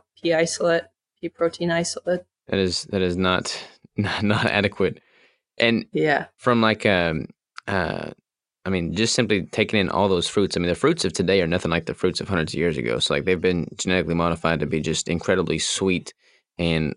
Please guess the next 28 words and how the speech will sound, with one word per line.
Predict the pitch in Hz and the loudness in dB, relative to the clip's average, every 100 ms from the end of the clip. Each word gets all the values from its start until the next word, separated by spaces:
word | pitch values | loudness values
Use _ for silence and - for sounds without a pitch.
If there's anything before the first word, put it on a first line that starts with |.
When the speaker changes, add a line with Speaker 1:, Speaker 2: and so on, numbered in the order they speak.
| - | -4
Speaker 2:
lower | 78 82 92 90 82 | -2 0 2 2 0
in | 85 80 78 80 _ _ _ - | 0 0 -2 -6 _ _ _ -2
actual | 87 - 87 82 | -2 -2 -2 0
nutrients. | 85 80 - 78 69 - - | 0 -2 -2 -2 -4 -6 -4
So, | - 87 82 80 - _ _ - | 0 2 2 -2 -6 _ _ -2
I | |
mean, | 95 | 0
I | 92 | 2
would | 95 | 2
have | 98 - | 0 -2
to | 78 | -4
assume | - 104 85 | -2 0 0
that | - | -2
you're, | 85 82 80 - _ - | 0 0 -2 -8 _ -8
I | 78 | -4
mean, | 80 | -2
you're | 90 | -2
probably | - 87 82 80 - _ - | 0 0 0 -2 -8 _ -18
borderline | 82 78 87 82 82 80 | -8 -2 0 0 0 0
diabetic | 76 80 82 92 90 | -2 -2 0 -2 -2
just | - 78 - | -4 -6 -4
consuming | 80 - 78 | -6 -4 -2
that | 78 67 | -2 -2
much | 76 - - | -4 -6 -6
fruit, | 107 107 _ _ _ | -4 -4 _ _ _
fructose. | 117 135 - - - _ _ - | -2 -2 -6 -10 -16 _ _ -2
Speaker 1:
Yeah, | 247 254 254 254 - - 208 - | 0 2 2 2 0 0 -4 0
I, | - 233 254 277 247 | 4 6 6 4 2